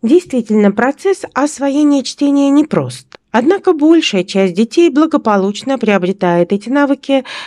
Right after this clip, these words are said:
после чего начинает дразнить своих менее удачливых сверстников,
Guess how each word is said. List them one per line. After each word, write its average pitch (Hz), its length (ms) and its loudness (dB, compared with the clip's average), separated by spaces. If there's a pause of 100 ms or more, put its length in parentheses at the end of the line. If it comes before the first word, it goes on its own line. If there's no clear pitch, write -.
(100)
после 370 320 2
чего 285 320 0
начинает 247 500 2
дразнить 214 580 -2
своих 202 360 -2
менее 262 340 0
удачливых 202 640 0
сверстников, 175 880 -2